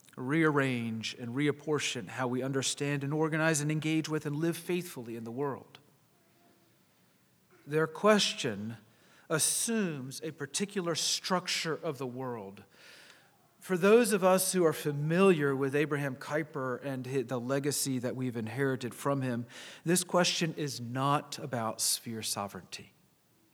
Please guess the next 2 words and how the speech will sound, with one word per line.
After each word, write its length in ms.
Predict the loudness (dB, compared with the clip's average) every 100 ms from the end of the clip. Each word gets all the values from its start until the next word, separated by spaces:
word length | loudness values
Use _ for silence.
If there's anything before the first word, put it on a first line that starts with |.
| _ _ _ _ _ _ _ _ _ _ _ _ _ _ _ _ -18 -16 -18 0
It 160 | 2 6
i-, 200 | 6